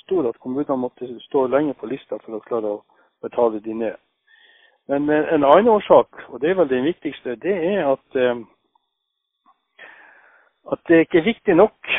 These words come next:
for politikerne og administrasjonen å komme ut av lista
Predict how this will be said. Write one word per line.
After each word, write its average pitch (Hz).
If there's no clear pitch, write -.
for 160
politikerne 175
og 156
administrasjonen 147
å -
komme 139
ut 208
av 180
lista 113